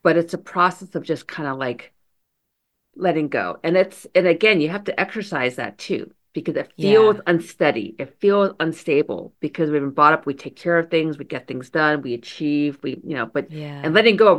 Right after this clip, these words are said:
Speaker 1: gonna turn to a slouch. No, no, no, no, no, no, no, no. You're actually gonna be even more powerful than you realize in a good way and in a
Speaker 2: Mm.
Speaker 1: happy way, less stressful way.
Speaker 2: Yeah, yeah.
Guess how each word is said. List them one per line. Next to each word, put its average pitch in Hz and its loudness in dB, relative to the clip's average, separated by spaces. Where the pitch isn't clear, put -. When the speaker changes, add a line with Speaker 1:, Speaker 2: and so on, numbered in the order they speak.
Speaker 1:
gonna 180 0
turn 208 -2
to 185 -2
a 165 -2
slouch. - 0
No, 202 -6
no, 247 0
no, 247 -4
no, 240 -4
no, 226 -2
no, 226 0
no, 220 -4
no. 190 0
You're 143 -2
actually 190 -2
gonna 175 0
be 156 -2
even 160 2
more 170 2
powerful 143 0
than 131 -8
you 123 -10
realize - -8
in 190 2
a 180 4
good 165 2
way - -6
and 160 -8
in 180 2
a 170 4
Speaker 2:
Mm. - 0
Speaker 1:
happy 170 0
way, 127 0
less 139 -2
stressful - -10
way. - -12
Speaker 2:
Yeah, 143 -4
yeah. 131 -10